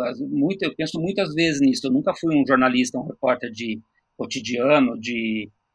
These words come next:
de dia a dia, <clears throat> mas hoje é um momento em que eu tenho, eu sinto vontade, assim, eu não ia achar ruim se eu fosse mandado para os hospitais pra fazer matéria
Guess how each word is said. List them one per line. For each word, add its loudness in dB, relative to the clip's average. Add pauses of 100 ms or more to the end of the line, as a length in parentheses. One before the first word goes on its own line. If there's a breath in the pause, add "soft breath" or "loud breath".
(220)
de -6
dia 2
a -2
dia, 2 (140)
<clears throat> -8
mas 4
hoje 4
é 6
um 2
momento 4
em -6
que -2
eu -2 (260)
tenho, 2
eu -4
sinto -2
vontade, 4
assim, -2
eu -2
não 2
ia 2
achar 2
ruim 0
se -2
eu 0
fosse 0
mandado 2
para -6
os -4
hospitais 0
pra -16
fazer 0
matéria 4